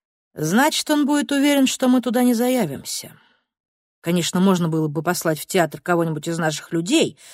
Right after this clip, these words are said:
но для нас с братом это было дело принципа. Мы должны видеть его своими глазами. Мы должны видеть все,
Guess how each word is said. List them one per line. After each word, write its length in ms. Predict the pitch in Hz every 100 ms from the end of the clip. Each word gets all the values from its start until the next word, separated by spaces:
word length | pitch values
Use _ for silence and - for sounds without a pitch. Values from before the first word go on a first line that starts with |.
| - - -
но 140 | 185
для 160 | 185 196
нас 220 | 202 185
с 60 |
братом 380 | 165 202 254 247
это 140 | 214 160
было 240 | 160 185
дело 240 | 156 165
принципа. 600 | 165 196 147 - - - _ _ _ _ _ _
Мы 100 | 185
должны 380 | 185 208 156 190
видеть 320 | 208 240 -
его 160 | 254 254
своими 400 | - 185 190 196
глазами. 640 | 196 208 170 143 107 - _ _ _ -
Мы 100 | 175
должны 320 | 202 196 202
видеть 260 | 214 185 -
все, 400 | - 233 117